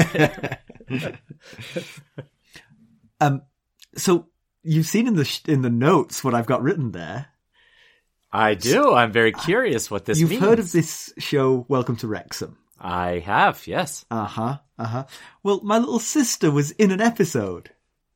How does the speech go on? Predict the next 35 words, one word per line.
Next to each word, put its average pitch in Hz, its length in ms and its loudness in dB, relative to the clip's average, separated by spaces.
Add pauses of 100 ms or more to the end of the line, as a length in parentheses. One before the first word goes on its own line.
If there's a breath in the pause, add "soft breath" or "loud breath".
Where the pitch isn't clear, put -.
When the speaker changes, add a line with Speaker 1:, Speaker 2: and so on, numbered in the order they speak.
(580)
Speaker 1:
Nuh-uh. 131 960 4
Speaker 2:
I 285 80 0
mean, 311 160 8
just 311 200 4
in 247 60 2
the 165 100 6
background, 131 880 2
but 202 160 -4
she 220 120 -6
was 208 200 -2
there. 165 440 -2
Speaker 1:
Well, 160 160 -4
still, 240 640 2
Speaker 2:
Yeah, - 240 4
it - 40 -4
was 294 120 2
like, - 100 -4
Speaker 1:
that's 440 240 4
Speaker 2:
"Hey, 403 80 4
Speaker 1:
cool. 180 260 4
Speaker 2:
that's 330 200 2
my 415 60 6
sister." 370 440 -2 (300 loud breath)
Because 170 320 4
Speaker 1:
<laughs> 165 180 6
Speaker 2:
what, 156 240 2
what 143 200 4
happened 208 240 2
was, 139 120 -2
it's, 151 240 -8
it's 156 160 0
season 214 260 0
two, 208 140 0
episode 160 320 -2
five. 117 640 -2